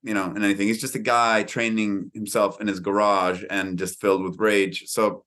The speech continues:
the way we wanted to make the action exciting was to make it really dirty and ugly and just gritty and messy, like real fights are. And it's really interesting when you're,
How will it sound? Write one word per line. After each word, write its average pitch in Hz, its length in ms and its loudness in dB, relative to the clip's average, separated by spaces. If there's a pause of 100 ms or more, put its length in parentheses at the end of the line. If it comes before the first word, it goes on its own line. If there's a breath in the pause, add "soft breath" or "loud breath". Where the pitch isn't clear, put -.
(120)
the 123 120 0
way 139 240 2
we 151 120 2
wanted 139 260 -2
to 123 60 -6
make 123 220 -4
the - 120 -6
action 113 720 -2 (640)
exciting 110 840 0
was 104 640 2 (800)
to 123 120 -4
make 131 320 0
it 110 140 -2
really 107 500 0
dirty 90 640 0 (140)
and 101 380 -4
ugly 87 640 -6
and 95 320 -6
just 90 260 -4
gritty 98 600 0
and 92 120 -4
messy, 101 560 -4
like 110 280 -2
real 120 320 2
fights 98 400 -2
are. 85 280 -2 (840)
And 110 120 -2
it's 107 140 -4
really 165 200 2
interesting 113 680 0
when 98 100 2
you're, 95 380 0